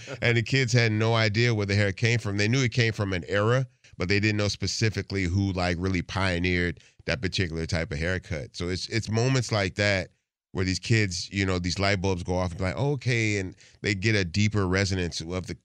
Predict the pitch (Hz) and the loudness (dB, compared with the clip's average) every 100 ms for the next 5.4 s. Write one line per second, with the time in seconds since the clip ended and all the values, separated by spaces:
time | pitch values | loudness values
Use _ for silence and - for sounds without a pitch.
0 | - 101 92 82 101 104 92 - 95 95 | -6 -2 -2 -2 -2 0 -2 -2 -2 -2
1 | 92 87 85 95 92 92 87 87 90 90 | -2 -4 -4 -4 -2 -2 -2 -2 -2 -2
2 | 92 80 _ _ - - 98 95 104 101 | -4 -8 _ _ -14 -6 -2 -2 0 0
3 | 101 82 82 87 98 - - 110 - 190 | 0 -2 -2 -2 -2 -4 -4 -4 -2 0
4 | 135 117 110 104 - - 107 123 113 110 | 2 2 2 0 -4 -8 -6 -2 -2 -2
5 | 85 110 107 | -2 -2 -2